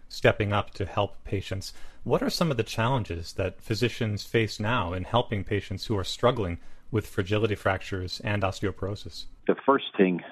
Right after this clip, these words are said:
Speaker 2: as Doctor Greenspan said, is making the diagnosis. Patients are diagnosed with a fracture, but they are not diagnosed with their underlying osteoporosis. So the first step is making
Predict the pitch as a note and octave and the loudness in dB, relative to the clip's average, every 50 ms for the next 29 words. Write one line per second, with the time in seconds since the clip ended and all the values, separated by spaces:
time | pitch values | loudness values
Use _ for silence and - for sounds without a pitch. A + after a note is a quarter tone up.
0 | - - E2+ - - F2+ E2+ - - F2+ E2 F#2 F2+ G2 G2+ - - - E2+ D#2+ | -4 -4 -2 2 2 2 2 2 0 2 6 6 8 8 6 4 2 2 2 2
1 | D2+ C#2+ - - - C#2 C2+ - - - - - F2 - E2 D#2+ E2 D#2+ D2+ - | 0 -2 -2 0 2 2 2 0 -2 -2 2 2 2 2 2 4 4 4 4 4
2 | - D#2+ D2 - - D#2 D2+ D2+ D2 C2+ D2 D2 C#2+ C2+ - - - - - - | 2 0 0 2 4 4 4 4 4 2 0 0 0 0 -2 -6 -10 -10 -10 -10
3 | - - _ _ - - - G#2+ A2+ - - G#2+ G2+ F#2+ - - - E2 E2+ - | -12 -14 _ _ 2 6 8 8 8 6 4 2 2 0 0 0 2 2 2 4
4 | E2 E2 F2+ D#2+ F#2 F2+ F2 E2+ E2 - - - E2+ - - - G#2 G#2 - - | 4 4 4 4 4 4 4 4 2 0 0 0 0 2 4 2 2 2 2 -2
5 | - D2+ D2+ D#2 - - _ _ _ _ - D#2 - - E2 D#2 D#2+ D#2 D#2 D#2+ | -2 0 -2 -2 -4 -10 _ _ _ _ -2 0 0 2 2 2 2 2 2 2
6 | F#2 F#2+ - _ - D#2+ D#2 D2+ D2 D#2 D2+ D2 D2+ D2 C#2 - - C#2+ - - | 2 2 2 _ 0 0 0 0 0 0 0 2 2 0 0 0 0 0 2 2
7 | C#2+ - D#2+ D2+ D2 D2+ C#2+ C#2+ C#2+ C#2+ C2+ - - D2+ D2+ - - - D2+ D2 | 2 2 2 2 2 2 2 2 2 0 0 0 0 0 0 0 0 2 2 2
8 | C#2 - - - C#2+ D2 D2 C2+ - - C2 A#1 - - - - _ _ _ _ | 2 2 2 2 4 4 4 2 0 -4 -6 -8 -8 -10 -14 -16 _ _ _ _
9 | - - - - - - _ - - - - - - - - - B1 - - - | -18 -16 -14 -14 -16 -18 _ -6 -2 -2 -2 -2 -2 0 4 4 4 4 2 0
10 | - E2 D#2 D2+ - - - - - - E2+ F2 F#2 F#2+ - - F2 D#2 | 2 2 2 2 0 -6 -12 -6 -2 0 2 4 2 2 2 2 2 2